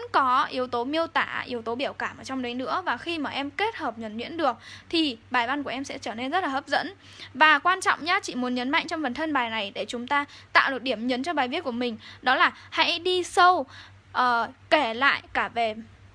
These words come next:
ờ, bối cảnh hay là biểu cảm của các nhân vật trong cái sự việc, trong cái lúc mà, ờ, cái sự việc đấy nó đến cao trào ấy. Hiểu, ví dụ như là như thế này nhá. Em kể lại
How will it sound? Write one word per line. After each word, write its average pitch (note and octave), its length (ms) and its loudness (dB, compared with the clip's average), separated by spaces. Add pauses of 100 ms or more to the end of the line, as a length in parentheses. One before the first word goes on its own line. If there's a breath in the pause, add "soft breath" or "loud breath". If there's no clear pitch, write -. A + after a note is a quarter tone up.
(200)
ờ, A3+ 280 0 (380)
bối C4+ 200 4
cảnh C4 220 4 (500 loud breath)
hay E4+ 200 4
là A#3 260 2 (420)
biểu C4+ 260 2
cảm G#3+ 240 0
của A3 80 -4
các C4+ 80 0
nhân D#4+ 220 0
vật C#4 160 2 (340 soft breath)
trong F#4+ 340 0
cái A3+ 180 -6
sự - 280 -4 (100)
việc, B3 300 0 (300)
trong E4+ 220 0
cái C4 100 -4
lúc G#4 240 -2
mà, C4 320 -2 (300 loud breath)
ờ, A#3 280 -2 (140)
cái C4+ 100 -6
sự C4 160 -2
việc B3+ 200 -4
đấy A3+ 120 -6
nó B3+ 140 -4 (180)
đến C4+ 300 0
cao G4 260 2
trào B3+ 320 0
ấy. C#4+ 140 -2 (1300 loud breath)
Hiểu, B3 300 4 (120)
ví C#4+ 120 -6
dụ D4 120 0
như E4 160 -2
là D#4 120 4
như C#4+ 140 -2
thế D#4+ 60 -2
này D#4 160 0
nhá. D4+ 200 0 (760)
Em F#4 200 -2
kể G#3 240 2
lại A#3 320 2